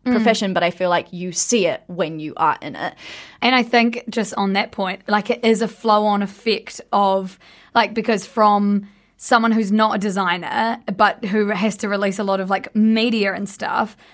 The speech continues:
Speaker 1: because the media industry is so, like, undervalued as well, in my
Speaker 2: Mm-hmm.
Speaker 1: opinion, and underfunded, it seems like a way that maybe newsrooms are gonna try and cut costs.
Speaker 2: Yes.
Speaker 1: Unless they have, like, us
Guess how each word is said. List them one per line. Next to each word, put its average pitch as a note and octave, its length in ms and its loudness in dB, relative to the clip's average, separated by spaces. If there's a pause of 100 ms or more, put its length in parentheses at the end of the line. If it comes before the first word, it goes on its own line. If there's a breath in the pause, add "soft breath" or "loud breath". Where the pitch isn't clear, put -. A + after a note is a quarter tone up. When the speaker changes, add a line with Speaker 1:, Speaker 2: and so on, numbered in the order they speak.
(140 soft breath)
Speaker 1:
because A#3 640 2 (240 soft breath)
the A#3+ 80 2
media C4+ 420 2
industry G#3+ 420 -4
is G3+ 180 -6
so, G#3+ 600 0
like, G#3 280 -4 (160)
undervalued G#3 640 0
as G3 100 -8
well, G#3 200 0
in A#3 240 0
my A#3 200 4
Speaker 2:
Mm-hmm. - 20 2
Speaker 1:
opinion, A3 300 -4
and G#3+ 120 -4
underfunded, G#3+ 800 -2 (440 soft breath)
it C#4 180 2
seems B3 320 -2
like C4 180 -2
a A3+ 320 4
way G#3+ 380 0
that A3 240 -4 (160)
maybe G#3 320 -2
newsrooms G#3 600 -2
are G#3+ 40 -6
gonna G3+ 200 -6
try G3+ 240 -4
and G3 100 -8
cut - 340 -6
costs. - 760 -2
Speaker 2:
Yes. B3+ 180 0
Speaker 1:
Unless C#4 320 0
they C#4+ 160 2
have, A3 320 0 (400 soft breath)
like, - 380 -4 (260)
us A3+ 480 2